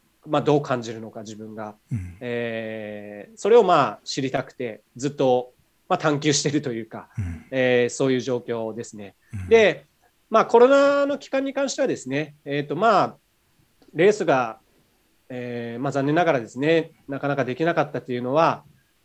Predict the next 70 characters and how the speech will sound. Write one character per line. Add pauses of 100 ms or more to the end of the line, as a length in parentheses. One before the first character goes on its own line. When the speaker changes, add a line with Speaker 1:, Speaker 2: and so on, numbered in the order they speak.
Speaker 1:
え
ー、
仕
方
な
い
の
か
な
と
は
思
っ
て
る、 (240)
思
っ
て
過
ご
し
て
ま
し
た
し、 (340)
ま
あ、
か
と
い
っ
て、
そ
の、 (580)
レ
ー
ス
が
な
い
か
ら
ち
ょ
っ
と、
こ
う、
モ
チ
ベ
ー
シ
ョ
ン
が
落
ち
る
と
か
っ
て
い
う
の
は、
ま
あ、